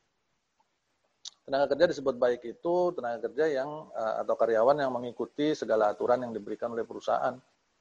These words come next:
Ya. Kemudian ada tambahannya, selalu berpikir tentang improvement, tentang efektif dan efisien, eh, berpikir untuk mendukung, mensupport proses, eh, perusahaan. Itu dari sudut pandang perusahaan.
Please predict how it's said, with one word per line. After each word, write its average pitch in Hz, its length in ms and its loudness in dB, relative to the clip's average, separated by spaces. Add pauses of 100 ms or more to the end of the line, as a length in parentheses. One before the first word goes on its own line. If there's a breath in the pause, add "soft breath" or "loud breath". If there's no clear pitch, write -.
(260)
Ya. 110 180 -2 (460)
Kemudian 117 340 2
ada 120 160 0
tambahannya, 117 1120 2
selalu 120 400 0
berpikir 117 320 -4
tentang 117 320 -6
improvement, 127 560 -6 (480)
tentang 107 240 -4
efektif - 460 -2
dan 113 180 -2
efisien, 127 640 -2 (560)
eh, 110 800 -6 (160)
berpikir 113 400 -2
untuk 120 240 -4
mendukung, 120 560 -6
mensupport 117 480 -2 (160)
proses, - 720 -6
eh, 107 160 -2
perusahaan. 120 580 2 (400)
Itu 127 240 2
dari 120 320 2
sudut 110 320 -10
pandang 113 320 -2
perusahaan. 101 560 -8